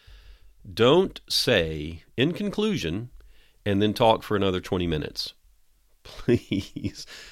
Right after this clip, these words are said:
please don't do that. Please don't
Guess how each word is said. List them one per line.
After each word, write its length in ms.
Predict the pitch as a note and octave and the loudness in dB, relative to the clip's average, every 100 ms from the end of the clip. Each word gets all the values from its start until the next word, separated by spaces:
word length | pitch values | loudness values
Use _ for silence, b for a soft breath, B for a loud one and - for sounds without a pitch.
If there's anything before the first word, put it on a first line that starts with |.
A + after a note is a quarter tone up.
| B | B
please 760 | - B2 B2+ B2+ B2 A#2+ A2 G2 | -8 -2 2 4 4 4 2 0
don't 300 | G#2 G#2 E2+ | 0 0 0
do 220 | F#2 F#2 | -2 -2
that. 440 | F2 F2 F2+ - - | -2 -4 -6 -8 -16
Please 680 | - A#2+ A2+ G#2+ G2 G2 - | -6 -2 0 0 -2 -4 -6
don't 480 | F#2 F#2+ F#2+ - | -6 -6 -8 -10